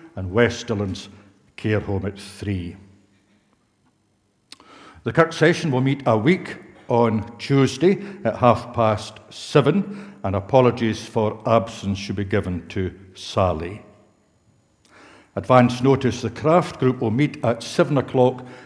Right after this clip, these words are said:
in the middle room of the parish halls on Thursday, the first of February, and all will be welcome.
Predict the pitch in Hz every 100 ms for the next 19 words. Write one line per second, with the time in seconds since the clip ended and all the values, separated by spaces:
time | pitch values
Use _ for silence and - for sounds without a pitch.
0 | - 117 107 107 175 156 131 143 123 110
1 | - 123 117 110 - 117 113 107 - 117
2 | 98 95 - - 147 120 - 117 110 104
3 | - - _ - 98 - - 113 - -
4 | 101 - - 120 107 87 - 85 78 82
5 | - - - _ 90 - - 123 110 101
6 | - - - 98 95 95 110 117 92 -
7 | 87 80